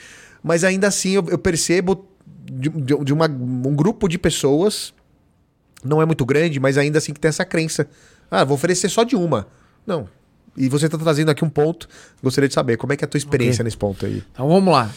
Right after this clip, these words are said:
Speaker 2: O que que, é, eu enxergo isso que é uma coisa simples. Você nunca foi no médico e o médico falou,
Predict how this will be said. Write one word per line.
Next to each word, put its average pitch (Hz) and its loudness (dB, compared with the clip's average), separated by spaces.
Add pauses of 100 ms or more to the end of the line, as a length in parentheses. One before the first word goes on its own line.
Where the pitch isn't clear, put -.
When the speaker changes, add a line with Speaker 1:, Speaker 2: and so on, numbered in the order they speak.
Speaker 2:
O - -20
que 226 -10
que, 160 0
é, 113 -2
eu 143 -2
enxergo 147 -2
isso 175 -4
que - -8
é - -2
uma 208 -2
coisa 226 -2
simples. 190 -4 (400)
Você - 0
nunca 190 4
foi 180 2
no 170 0
médico 165 2
e - 2
o 156 -2
médico 151 0
falou, 151 0